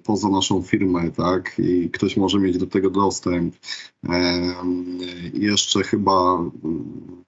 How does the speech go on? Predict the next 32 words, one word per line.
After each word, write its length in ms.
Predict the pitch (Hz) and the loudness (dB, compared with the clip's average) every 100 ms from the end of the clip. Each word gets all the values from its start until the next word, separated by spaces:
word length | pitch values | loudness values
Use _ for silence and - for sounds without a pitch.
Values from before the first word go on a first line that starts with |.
| - | -2
wielu 320 | 98 95 92 | 2 2 0
klientów 600 | - 98 92 90 95 90 | 0 0 0 0 0 0
z-, 340 | 87 87 90 87 90 85 87 85 | 0 2 2 2 0 0 0 -2
nie 80 | |
potrafi 340 | - - 95 - | -4 -2 -2 0
sobie 280 | 95 90 90 87 85 76 - 69 65 67 | 0 2 2 2 0 -2 -6 -10 -10 -4
tego, 420 | 92 90 92 87 | -2 0 0 0
tego 260 | 80 87 92 | -2 0 2
jakby 240 | 90 87 90 | 2 2 2
uświadomić, 640 | 92 98 95 98 101 87 | 2 2 2 2 0 0
że 100 | 90 | -2
te 120 | 92 | 0
dane 260 | 92 92 90 | 0 0 0
są 160 | 92 | -2
chronione, 640 | 87 - 92 92 95 90 85 | -2 0 0 2 2 0 -2
że, 100 | 87 82 85 | -4 -4 -4
że, 180 | 82 82 | -4 -4
że, 100 | 85 82 | -4 -6
że 160 | - 80 80 85 | -6 -6 -6 -6
nie 140 | 90 92 | -4 -2
ma 140 | 90 | -2
do, 220 | 85 85 | -2 -4
do 460 | 85 87 82 82 85 - - - | -4 -4 -6 -6 -12 -14 -18 -6
tych 180 | - 87 | -4 0
danych 260 | 95 95 87 | 2 2 2
dostępu, 600 | 87 101 98 95 85 90 - - - | 2 2 2 2 -2 -4 -10 -12 -2
że 140 | 95 | 2
tak 140 | 98 95 | 4 2
naprawdę 460 | 90 104 92 95 | 2 2 4 2
system 480 | 87 104 95 98 90 | 2 0 0 0 2
postawiony 840 | 92 - 92 92 95 92 87 85 82 92 | 0 0 2 2 4 2 2 0 -4 -2
na, 640 | 92 92 87 87 82 | 0 2 2 0 -2